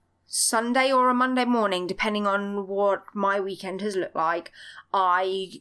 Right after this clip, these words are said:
turn to my new page, I write out all my notes in the blank column of things that need to get done that week,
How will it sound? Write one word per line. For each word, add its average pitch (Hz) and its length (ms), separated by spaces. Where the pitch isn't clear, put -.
turn 220 420
to 220 140
my 233 180
new 226 240
page, 190 420
I 180 120
write 196 280
out 185 200
all 220 160
my 226 160
notes 208 360
in 196 120
the 185 80
blank 202 340
column 185 540
of 190 140
things 202 340
that - 120
need 185 180
to - 60
get - 160
done 180 220
that 170 180
week, 175 320